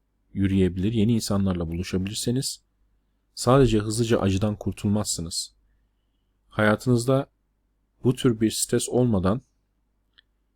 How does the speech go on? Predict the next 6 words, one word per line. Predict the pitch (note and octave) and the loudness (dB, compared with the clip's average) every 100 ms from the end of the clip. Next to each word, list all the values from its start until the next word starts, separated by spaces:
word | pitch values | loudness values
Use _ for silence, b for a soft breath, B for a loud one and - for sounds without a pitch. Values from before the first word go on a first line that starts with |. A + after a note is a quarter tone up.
| _ _ _ _ _ _ _ _ _ _ _ _ | _ _ _ _ _ _ _ _ _ _ _ _
hayatında | - A2+ A2 A2 B2 C3 C3 | -4 0 2 0 -4 -4 -4
bu | |
tür | C3 - B2+ - | -4 -4 -6 -6
bir | |
stres | G2+ - A#2+ - | -8 -6 -6 -4
olmadan, | B2 A#2 G#2 E2+ G2+ | -2 0 0 0 -2